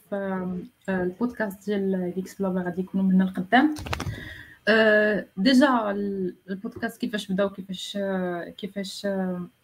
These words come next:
باقي مكمل حتى لدابا ومازال very resilient، يعني ما،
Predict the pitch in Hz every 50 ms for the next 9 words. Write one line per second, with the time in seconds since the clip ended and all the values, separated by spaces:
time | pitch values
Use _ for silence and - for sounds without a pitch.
0 | _ _ 214 202 - 220 202 - - 214 214 208 196 190 - - - - - 196
1 | 208 202 202 202 196 185 - - 208 208 208 196 202 214 202 202 196 190 185 175
2 | 175 185 226 220 226 220 214 208 214 202 180 - 226 214 214 208 202 190 - -
3 | - 185 185 190 202 202 190 190 190 185 185 185 175 175 165 - -